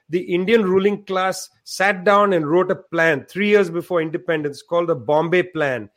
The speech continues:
It was drafted by the Tatas, the Birlas, other big capitalists. They wrote in the Bombay Plan, "We want protections. We want a subsidy tariff regime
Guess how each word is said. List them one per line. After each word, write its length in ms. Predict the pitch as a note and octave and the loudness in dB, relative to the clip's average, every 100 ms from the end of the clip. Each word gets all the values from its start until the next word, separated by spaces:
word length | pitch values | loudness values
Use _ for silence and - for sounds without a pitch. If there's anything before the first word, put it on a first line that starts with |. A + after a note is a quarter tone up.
| _ D#3 | _ -12
It 120 | D#3 | -6
was 180 | D3 A#2 | -6 -4
drafted 540 | D#3+ E3+ - F#3 D#3 | -2 0 -2 -6 -2
by 120 | E3 | -2
the 100 | E3 | -2
Tatas, 760 | E3 E3 D#3 D#3 E3 D#3+ C3+ D3+ | -4 -2 0 0 2 2 -2 -8
the 80 | |
Birlas, 600 | A#2+ D#3 D3+ E3 E3 D3+ D#3 | -8 -6 -2 2 2 0 -2
other 200 | E3 F3+ | -2 0
big 260 | D#3 F#3 - | 0 -4 -2
capitalists. 680 | D#3+ D#3 D3 D3 B2 - _ _ _ _ C#3 | -4 -4 -8 -8 -8 -12 _ _ _ _ 2
They 280 | A#3+ D4 | 4 4
wrote 420 | A3+ D#3 A3+ D#4 C#4+ | 2 4 4 4 0
in 140 | B3+ | 0
the 80 | G#3+ | 0
Bombay 420 | D3 D#3+ D#3+ E3 | 0 -2 -2 -6
Plan, 420 | - D#3+ E3 E3+ | -6 -4 -2 -2
"We 160 | D#3 G3 | -2 -4
want 400 | C#3+ D#3 G3+ A3 _ | -4 -6 -6 -8 _
protections. 720 | D#3+ - F#3+ F#3 - D#3+ A#2+ | -14 -2 -2 0 -4 -6 -4
We 120 | F3 | -4
want 300 | G3 B3 C#4 - | 0 0 -2 -2
a 100 | G3 | -2
subsidy 760 | - - F3 - A#3 G3+ A#3 - | -2 -4 -4 -4 -6 -4 -6 -2
tariff 400 | E3 F#3 G3 - | 0 2 0 0
regime 500 | C#3+ C3 E3+ F3+ | -2 0 4 4